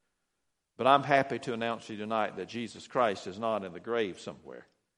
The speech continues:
He has been powerfully, victoriously, eternally raised from the dead and is alive and well. And friend, he's coming again for his church.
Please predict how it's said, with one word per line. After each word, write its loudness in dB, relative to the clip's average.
He 2
has 2
been -4
powerfully, 0
victoriously, -2
eternally -4
raised 2
from 2
the 4
dead 4
and 0
is 2
alive 6
and -2
well. 6
And -2
friend, 0
he's -2
coming 0
again -2
for -4
his -6
church. -10